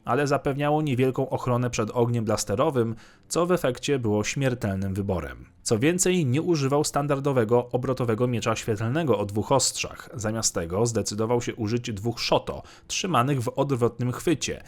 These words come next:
co czyni go, jak na razie, jedynym inkwizytorem, który nie używał obracającego się miecza. I to wszystko o tej postaci. Bardzo dziękuję za oglądanie. Dajcie znać, o kim chcielibyście usłyszeć w kolejnych odcinkach.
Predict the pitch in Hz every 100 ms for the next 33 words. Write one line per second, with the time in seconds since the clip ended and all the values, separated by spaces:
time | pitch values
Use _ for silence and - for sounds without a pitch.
0 | - - - 117 - 180 147 107 143 180
1 | 85 - 90 113 123 110 110 117 113 151
2 | 95 92 92 98 92 92 117 143 151 -
3 | 151 123 135 165 190 127 127 123 123 156
4 | 156 147 135 117 113 - 78 80 - 95
5 | 80 - - - - _ - 90 104 165
6 | - - - - - 82 82 98 139 170
7 | 92 92 92 98 98 98 101 98 101 101
8 | 131 135 113 117 110 107 - - 156 -
9 | 160 - 120 117 107 - 98 - 107 101
10 | - - 147 95 92 90 95 - 160 165
11 | - - -